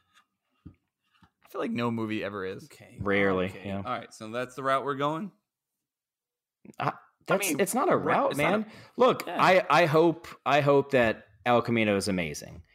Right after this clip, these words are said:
Speaker 2: Do you?
Speaker 3: Um,
Speaker 2: I don't feel
Speaker 3: I
Speaker 2: like
Speaker 3: just,
Speaker 2: because you
Speaker 3: I,
Speaker 2: haven't even watched
Speaker 3: yes,
Speaker 2: the trailer,
Speaker 3: I
Speaker 2: you
Speaker 3: do.
Speaker 2: don't
Speaker 3: Dude,
Speaker 2: even
Speaker 3: if, if I watch that movie and it's amazing,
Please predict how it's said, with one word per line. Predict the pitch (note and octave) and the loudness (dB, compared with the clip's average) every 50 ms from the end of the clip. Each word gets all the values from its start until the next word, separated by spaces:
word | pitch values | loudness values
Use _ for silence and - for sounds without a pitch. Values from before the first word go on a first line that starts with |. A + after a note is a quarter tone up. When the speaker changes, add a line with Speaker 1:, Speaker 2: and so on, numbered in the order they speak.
| _ _ G#2+ | _ _ -10
Speaker 2:
Do | A2+ C#3 | -6 -2
you? | F#3 B3+ | 0 4
Speaker 3:
Um, | - F#4+ G4+ G4+ - F3+ F3+ E3+ D#3 | 6 8 8 8 6 4 2 2 2
Speaker 2:
I | D3 | 0
don't | D3+ D#3 G3+ A#3+ A#3+ A#3+ | 2 2 2 0 0 -2
feel | A#3 A3+ A3 | -2 0 2
Speaker 3:
I | G#3 | 4
Speaker 2:
like | F#3+ - | 4 4
Speaker 3:
just, | - D#3 D#3 C3+ B2+ D3 | 4 2 0 0 0 -4
Speaker 2:
because | D#3 D#3+ - F3+ E3+ E3+ | -6 -4 -2 -2 -2 -2
you | F3+ E3 E3 | -2 2 4
Speaker 3:
I, | D3+ | 4
Speaker 2:
haven't | - G#3 G#3+ | 4 4 2
even | G#3 F#3+ | -2 0
watched | F#3 F#3+ G3 C#3+ | 0 2 4 4
Speaker 3:
yes, | G3+ - D#4+ - - | 4 2 2 0 -2
Speaker 2:
the | E3 F3 | -2 0
trailer, | A3 B2 C3 | 0 2 2
Speaker 3:
I | C#3+ | 2
Speaker 2:
you | C#3+ | 4
Speaker 3:
do. | C3+ F3+ A#3 D4 E4+ C#4 - | 4 4 4 4 4 2 2
Speaker 2:
don't | - D3+ F3 - | 0 -4 -6 -2
Speaker 3:
Dude, | E3 A3+ B3 A3 - | 2 2 2 4 4
Speaker 2:
even | D#3+ F#3+ | 4 2
Speaker 3:
if, | F#3 - - - | 2 2 2 0
if | F3 E3 F#3 | 2 4 4
I | G3+ A3+ | 4 6
watch | A3 F3+ E3+ F3+ - - | 6 6 6 4 4 4
that | G3 F#3 E3 | 4 4 4
movie | D#3 D#3 E3 D#3 E3+ E3+ F3 - | 4 4 4 4 4 2 2 2
and | D3 C#3 | 2 0
it's | C3+ - - | 0 0 0
amazing, | B2 A2+ A2+ A#2+ C3 B2+ C#3+ C#3+ C#3+ C#3+ C3+ | 2 2 2 2 2 2 2 2 0 0 -2